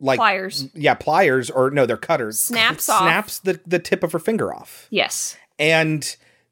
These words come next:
Speaker 1: yes, I don't care that her mouth was super glued shut. It would have been ripped open at that point.
Speaker 2: There, there, yeah. I, no. I ca-,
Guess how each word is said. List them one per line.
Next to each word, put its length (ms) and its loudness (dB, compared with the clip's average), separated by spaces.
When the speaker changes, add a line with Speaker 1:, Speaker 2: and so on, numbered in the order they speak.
Speaker 1:
yes, 440 -2
I 120 2
don't 260 0
care 720 -2
that 140 -2
her 80 0
mouth 220 2
was 120 -4
super 240 -6
glued 280 -4
shut. 360 -2
It 140 2
would 140 4
have 80 -2
been 340 -2
ripped 280 2
open 460 -2
at 160 -2
that 160 -4
point. 280 -18
Speaker 2:
There, 200 0
there, 160 -2
yeah. 340 -2
I, 300 0
no. 480 0
I 100 -14
ca-, 140 -18